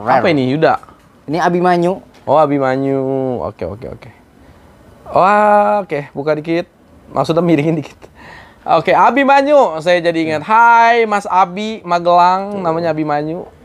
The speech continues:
Speaker 2: Mm-mm. Eh, Abi doang nggak pakai Manyu. <laughs> Ini berapa ini?
Speaker 1: Ini di harga lima juta.
Speaker 2: Lima juta aja. Oke, sip. Bisa nggak? Sini saya
Speaker 1: Bisa
Speaker 2: pegangin.
Speaker 1: dong.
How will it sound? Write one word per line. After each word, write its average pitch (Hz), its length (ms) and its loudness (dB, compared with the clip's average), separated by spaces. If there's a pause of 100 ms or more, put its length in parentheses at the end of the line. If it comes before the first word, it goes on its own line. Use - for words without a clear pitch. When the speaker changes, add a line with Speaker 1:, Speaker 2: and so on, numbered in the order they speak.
(120)
Speaker 2:
Mm-mm. 131 480 -8 (280)
Eh, 151 80 2
Abi 143 160 0
doang 160 160 2
nggak 175 160 2
pakai 143 160 -2
Manyu. 170 320 -6 (480)
<laughs> - 560 -8
Ini 190 80 2
berapa 202 240 2
ini? 233 400 2
Speaker 1:
Ini 131 160 -10
di 147 80 -2
harga 139 240 -2
lima 135 240 -4
juta. 127 320 -6 (400)
Speaker 2:
Lima 170 400 4
juta 151 320 0
aja. 131 320 -2 (400)
Oke, 104 160 -12
sip. 98 240 -12 (880)
Bisa 175 240 -2
nggak? 208 400 0
Sini 151 160 -4
saya 127 80 0
Speaker 1:
Bisa 143 240 -2
Speaker 2:
pegangin. 117 80 -4
Speaker 1:
dong. 110 400 -4